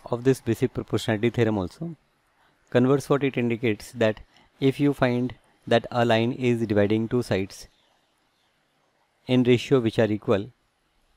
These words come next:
then the side which is dividing the two sides is parallel to the third side. Now that means here, if, say, suppose in your problem you get something like this, A E upon E B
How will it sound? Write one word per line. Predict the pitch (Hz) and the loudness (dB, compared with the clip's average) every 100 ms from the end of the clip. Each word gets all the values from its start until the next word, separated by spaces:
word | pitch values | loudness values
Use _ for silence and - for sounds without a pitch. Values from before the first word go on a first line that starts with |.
| _ _ _ 113 | _ _ _ 2
then | 123 131 143 110 | 4 4 0 -4
the | 117 | 0
side | 117 113 123 - 117 | 2 2 0 -6 -4
which | 117 135 | -2 0
is | 120 | 0
dividing | 113 107 113 117 | 2 4 4 0
the | |
two | 113 117 | 0 -2
sides | 107 95 - - _ _ _ _ | -4 -6 -8 -20 _ _ _ _
is | 123 117 | -2 -2
parallel | - 101 95 107 104 | 0 2 2 -4 -6
to | |
the | 104 104 | -6 -4
third | 101 78 | -6 -6
side. | - - - _ | -10 -14 -16 _
Now | 113 117 120 - | -2 0 -2 -6
that | 110 110 123 | -4 -2 -2
means | 131 143 | -4 -2
here, | 113 107 - - _ - | -2 -2 -6 -20 _ -6
if, | 123 | -4
say, | - 127 | 0 0
suppose | - - 120 117 110 - - _ | 0 -4 -4 -4 -8 -18 -20 _
in | 123 | 0
your | 123 123 | 4 6
problem | 107 101 113 | 4 2 -2
you | 110 110 | 0 0
get | 110 104 - | 0 -2 -6
something | - 101 110 | -4 -2 0
like | 104 98 101 | 0 -2 -4
this, | 107 - - | -6 -6 -4
A | 113 113 | -4 -2
E | 110 107 | -2 -2
upon | 95 - 104 | -4 -4 -4
E | 104 110 | -2 -2
B | 101 92 | -2 -4